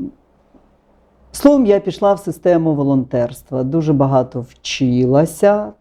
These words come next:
пройшла дуже багато відповідних курсів. Я зрозуміла, от коли ми стояли там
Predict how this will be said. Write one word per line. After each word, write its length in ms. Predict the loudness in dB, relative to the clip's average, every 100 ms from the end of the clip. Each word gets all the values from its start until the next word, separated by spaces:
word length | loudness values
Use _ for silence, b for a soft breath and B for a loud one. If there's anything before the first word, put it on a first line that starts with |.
| _
пройшла 440 | -6 -4 0 0
дуже 260 | 0 -2 -2
багато 540 | -4 0 0 -2 -4
відповідних 760 | -6 -6 -2 2 2 2 0 -2 -4
курсів. 540 | 0 0 -2 -2 -2 -6 b b b b b
Я 280 | 4 4 4
зрозуміла, 720 | 2 2 2 2 4 4 2
от 140 | 0
коли 180 | 0 2
ми 120 | 2
стояли 540 | 0 0 2 4 2 0
там 440 | 0 0 0 -4